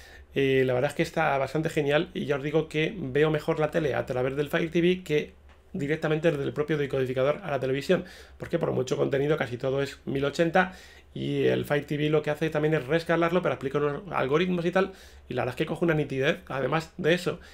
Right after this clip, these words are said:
le sumas que podemos tener el H D R activado por defecto, hace un H D R que imagino que será ficticio, pero el caso es que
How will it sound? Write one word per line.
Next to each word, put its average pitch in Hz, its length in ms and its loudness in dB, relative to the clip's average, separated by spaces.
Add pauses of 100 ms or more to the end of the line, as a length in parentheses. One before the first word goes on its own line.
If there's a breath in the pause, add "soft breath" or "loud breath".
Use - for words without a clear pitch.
(160 loud breath)
le 139 140 -2
sumas 175 300 4
que 139 100 -2
podemos 151 300 2
tener 156 220 4
el 147 100 2
H 156 220 2
D 156 100 6
R 156 320 0
activado 147 560 -2
por 160 120 -2
defecto, 185 280 -4
hace 151 260 0
un 139 120 2
H 139 180 -2
D 139 120 4
R 143 240 2 (340 loud breath)
que 135 100 -4
imagino 135 400 -2
que 131 120 -2
será 143 200 2
ficticio, 175 460 -4
pero 147 140 2
el 120 60 -2
caso 156 200 -2
es 180 80 -8
que 190 240 2